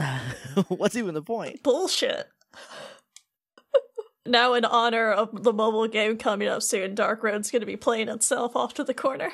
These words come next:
Speaker 1: <laughs> Nice.
Speaker 2: 'Cause that's, that is the best part of the Sporn as mobile game is I don't have to fucking play it. It's just going.
Speaker 1: Is that a game then? <laughs> Technically?
Speaker 2: I mean, you can turn off audio. I just don't like the game, so I turn on audio.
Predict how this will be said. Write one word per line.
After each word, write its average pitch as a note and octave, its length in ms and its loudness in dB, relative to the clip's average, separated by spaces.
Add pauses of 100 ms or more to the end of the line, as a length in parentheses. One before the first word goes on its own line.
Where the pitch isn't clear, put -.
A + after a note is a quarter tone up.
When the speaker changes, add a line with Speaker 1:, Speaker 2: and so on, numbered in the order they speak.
(120)
Speaker 1:
<laughs> - 140 -20
Nice. - 1120 2
Speaker 2:
'Cause D#4 140 4
that's, E4 180 4 (100)
that E4 140 10
is F#4+ 140 4
the F4 100 2
best D4+ 180 6
part D4+ 160 8
of C4 260 6
the A#3 60 -8
Sporn C4 380 6
as A#3+ 180 4
mobile A#3 240 6
game A3+ 240 2
is - 80 -2
I - 60 -4
don't D4 200 4
have G#4+ 120 4
to - 120 0
fucking A#3+ 300 0
play A#3 240 2
it. G#3 80 -2
It's A3+ 160 -2
just C#4 220 -4
going. A3 320 0 (1200)
Speaker 1:
Is B3 200 4
that E4 180 6
a F#4+ 120 2
game C4 720 0 (260)
then? D4 500 4 (260)
<laughs> D#5 240 -14
Technically? B3+ 460 0
Speaker 2:
I F4+ 140 4
mean, D4+ 260 6
you G4+ 240 4
can D#4 320 6
turn G4 240 2
off F#4+ 180 6
audio. F#4+ 380 4 (260)
I D4 180 6
just D#4 260 -4
don't C4 340 6
like B3 380 2
the A#3+ 120 4
game, A#3 440 0
so B3 260 2
I A3+ 140 2
turn C4+ 320 2
on A3 180 4
audio. A3+ 500 0